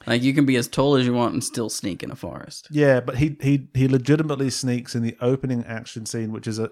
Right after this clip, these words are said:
Speaker 2: a shot that always stayed with me when he just head first,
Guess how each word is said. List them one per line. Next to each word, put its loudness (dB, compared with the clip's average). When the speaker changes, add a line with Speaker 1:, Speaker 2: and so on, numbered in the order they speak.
Speaker 2:
a -6
shot -2
that -6
always -4
stayed -2
with -2
me -2
when -2
he -4
just -6
head -2
first, 0